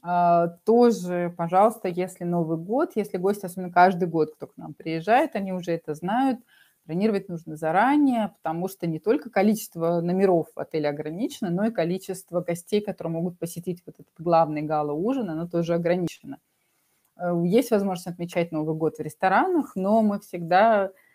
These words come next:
рекомендуем все-таки выбирать гла-, главный гала-ужин, потому что это открытый воздух, это вид на море, это вид на Колесо, это совершенно потрясающая новогодняя атмосфера.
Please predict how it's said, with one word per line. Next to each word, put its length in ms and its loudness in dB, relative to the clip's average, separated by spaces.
рекомендуем 680 2
все-таки 320 -4
выбирать 480 0
гла-, 440 4
главный 520 2
гала-ужин, 800 -4
потому 380 -12
что 200 -20
это 240 -16
открытый 500 -20
воздух, 500 -4
это 200 -8
вид 220 -8
на 120 -6
море, 420 0
это 160 -8
вид 200 -10
на 100 -8
Колесо, 580 -4
это 160 -8
совершенно 460 -10
потрясающая 800 -6
новогодняя 540 -4
атмосфера. 640 -12